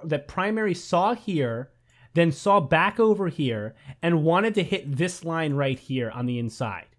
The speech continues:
The pro-, and they, when, the reason they came back this way is because the Rangers were center.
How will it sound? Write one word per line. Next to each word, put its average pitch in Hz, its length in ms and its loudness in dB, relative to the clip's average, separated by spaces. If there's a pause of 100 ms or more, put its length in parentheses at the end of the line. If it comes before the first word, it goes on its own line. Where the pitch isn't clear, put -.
(580)
The 170 80 2
pro-, 220 280 4
and 190 160 2
they, 190 100 0
when, 185 300 0
the 170 100 2
reason 262 380 0
they 254 120 0
came 202 320 -2
back 185 400 0
this 165 380 -4
way 104 320 -6 (160)
is 151 120 -4
because 185 240 0
the 190 120 2
Rangers 240 500 0
were 196 80 0
center. 117 640 -4